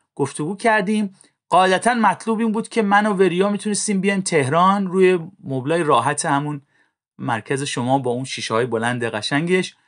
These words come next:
گفتگو کنیم، ولی حالا فعلاً به دلایل مختلف در عمل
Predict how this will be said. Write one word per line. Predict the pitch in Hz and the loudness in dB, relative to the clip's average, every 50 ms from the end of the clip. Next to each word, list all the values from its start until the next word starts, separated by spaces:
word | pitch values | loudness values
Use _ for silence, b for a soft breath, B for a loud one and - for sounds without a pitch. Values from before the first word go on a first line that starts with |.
| _ _ _ _ - | _ _ _ _ 0
گفتگو | 196 196 190 - 226 220 208 226 | 2 2 2 0 0 0 0 -2
کنیم، | - - 233 233 240 233 226 | 0 0 0 2 2 2 2
ولی | 233 233 247 | 2 2 2
حالا | 208 214 233 233 233 226 | 2 2 4 4 4 4
فعلاً | 226 - 226 214 220 214 220 220 208 | 4 2 2 4 4 2 2 0 0
به | 196 | 0
دلایل | 190 202 196 190 185 185 185 | 2 2 2 4 2 2 0
مختلف | 180 175 175 - - - 180 180 208 214 202 - | 0 -4 -6 -4 -2 -2 2 2 2 0 0 0
در | 202 185 170 | 0 0 2
عمل | 147 156 151 165 170 180 185 185 | 2 2 2 4 2 2 2 0